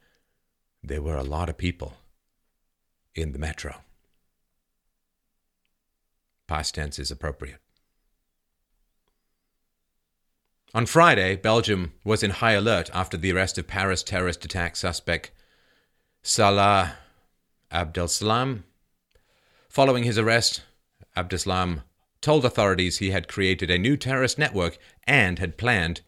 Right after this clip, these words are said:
additional attacks. Belgian, Belgium Interior Minister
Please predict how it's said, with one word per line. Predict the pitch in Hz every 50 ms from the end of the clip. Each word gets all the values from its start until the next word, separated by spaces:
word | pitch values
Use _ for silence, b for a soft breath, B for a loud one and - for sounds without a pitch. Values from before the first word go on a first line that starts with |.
| _ _ _ -
additional | 92 87 98 104 - - 101 95 92 87 76 - _ _ _ _ _ _ _ -
attacks. | 90 78 - 80 64 - - - - - - _ _ _ _ _ _ _ _ _ _ _ _ _ _ _ _ _ _ _ _ _ _ _ _ _ _ _ _ _ _ _ _ _ _ _ _ _ -
Belgian, | 101 107 104 107 - 104 95 90 78 69 - _ _ _ _ _ _ _ _ _ _ _
Belgium | 98 101 92 98 90
Interior | 87 87 - - 95 92 90 87 82
Minister | 85 85 85 82 - - 87 80 73